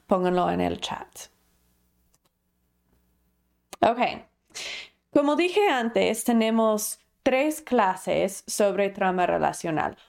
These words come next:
Hoy vamos a estar hablando sobre qué es trama relacional. Tenemos que entender qué es para poder saber, pues, cómo lo sano, ¿verdad? <laughs> Entonces, ¿qué es trama relacional?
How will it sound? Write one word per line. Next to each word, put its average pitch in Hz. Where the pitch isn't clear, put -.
Hoy 302
vamos 240
a 302
estar 285
hablando 220
sobre 190
qué 208
es -
trama 151
relacional. -
Tenemos 240
que 370
entender 330
qué 220
es 294
para 190
poder 190
saber, 180
pues, 143
cómo 170
lo 151
sano, 147
¿verdad? 170
<laughs> 311
Entonces, 254
¿qué 254
es 339
trama 214
relacional? 185